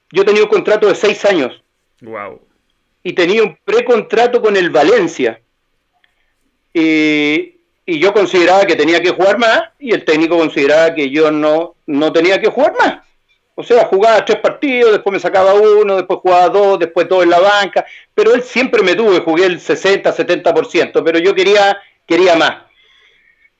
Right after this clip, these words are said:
Speaker 1: Y en una práctica, o sea, ya me venía llamando Arturo Salá y el Nacho Prieto, el Nacho Prieto de Católica y,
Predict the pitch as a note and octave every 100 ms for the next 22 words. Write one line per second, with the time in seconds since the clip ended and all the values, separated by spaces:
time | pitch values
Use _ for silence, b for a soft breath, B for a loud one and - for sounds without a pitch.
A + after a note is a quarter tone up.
0 | _ - E3+ F3+ G#3+ G#3 G#3+ A#3 A#3 A3+
1 | A#3 A3+ A#3+ A#3+ - - A#3 - A3 B3
2 | B3+ A3 A#3 A3+ G#3+ A3 A3 F3+ - -
3 | A3+ G#3+ G3+ G#3+ A#3+ A3 G3+ G#3+ G#3 F#3
4 | G3 F3 C#3 - _ _ _ - D#3 G3+
5 | G3+ F3+ F#3+ F#3 E3 D#3 G3 G#3+ A3 A3
6 | - E3